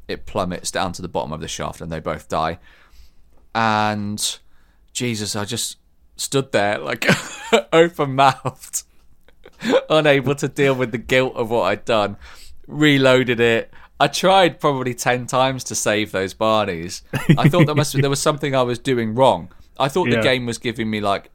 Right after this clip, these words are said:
Speaker 1: uh, you know, negative feedback for my actions and trying to modify whatever I was doing.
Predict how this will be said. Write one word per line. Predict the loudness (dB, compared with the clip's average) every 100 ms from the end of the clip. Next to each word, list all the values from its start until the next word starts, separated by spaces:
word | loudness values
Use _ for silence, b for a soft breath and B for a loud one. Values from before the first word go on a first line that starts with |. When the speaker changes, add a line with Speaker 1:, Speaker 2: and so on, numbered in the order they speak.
| -16
Speaker 1:
uh, | -14 -18
you | -8 -4
know, | -2
negative | -2 -2 -2 -2 -6 -8
feedback | -6 -4 -4 -6
for | -6
my | -4
actions | -4 -6 -10 -12 -10
and | -10 -10 b b b
trying | -6 -4
to | -4
modify | -6 -4 -4 -4 -2 -2 -2
whatever | -4 -4 -4 -2 -4
I |
was | -4 -4
doing. | -4 -2 -4 -10